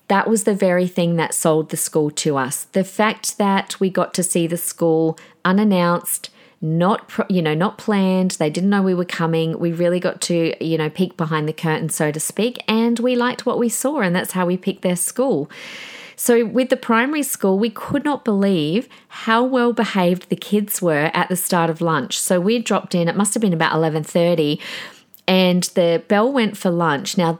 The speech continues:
this primary school had a thousand students, and I, even as a teacher, was in awe of the way all of these children came out at once,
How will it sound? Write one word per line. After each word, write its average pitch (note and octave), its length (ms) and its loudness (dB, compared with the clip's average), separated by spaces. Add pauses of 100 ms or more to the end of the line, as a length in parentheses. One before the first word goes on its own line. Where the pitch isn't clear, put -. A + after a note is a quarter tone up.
this E4 260 -2
primary G#3+ 560 0
school - 500 -6 (260)
had G3 300 0
a G3 80 0
thousand G#3 800 2
students, F3 720 -2 (100)
and G3+ 220 0 (100)
I, C#4 340 2
even A#3 280 2
as F#3+ 140 0
a E3 80 -4
teacher, - 880 -4 (360)
was A3 200 2
in A3+ 280 0 (140)
awe A3+ 420 4
of G3+ 160 0
the A#3 100 2
way G#3 380 2
all D4+ 280 2
of F#4 140 -4
these C#4 260 -2
children G#3 640 -2 (240)
came G#3+ 400 2
out G3 320 2
at B3 220 0
once, F#3+ 480 0